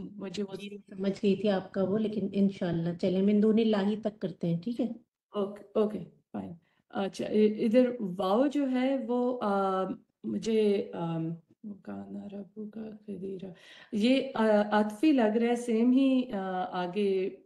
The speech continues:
Speaker 1: अ, उसका नतीजा की तरह चल रहा है कि, और, अ, I hope so it's आत-, I don't know।
Speaker 2: अम, मुझे
Speaker 1: I'm not
Speaker 2: आप
Speaker 1: sure
Speaker 2: रब
Speaker 1: very
Speaker 2: लग
Speaker 1: well।
Speaker 2: रहा है, लेकिन सर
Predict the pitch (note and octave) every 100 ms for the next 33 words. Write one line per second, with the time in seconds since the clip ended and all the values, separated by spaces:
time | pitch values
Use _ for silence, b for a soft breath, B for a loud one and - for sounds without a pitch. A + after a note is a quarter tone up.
0 | - F#3 F3 E3+ F#3+ - G#3 G3 F3+ G#3
1 | G#3 G#3+ G#3+ G#3+ G#3+ F#3+ F#3 F3 F#3 F#3
2 | G#3 F#3 F3 F3 G3 - G3 F#3 E3+ b
3 | b b b - F#3 F#3 F3+ F3+ F3+ F3
4 | F3 - _ _ _ G#3 F#3+ - G#3 A3
5 | G#3 G3 - - - E3 G3 - - _
6 | _ _ - B3 G#3 G#3+ G#3+ G#3+ G#3+ G#3+
7 | G#3+ - G#3 G#3 F3+ F3+ - A3+ G3+ E3+
8 | D#3+ D#3 G3+ B3 C4+ C#4 C#4 C4 - A3+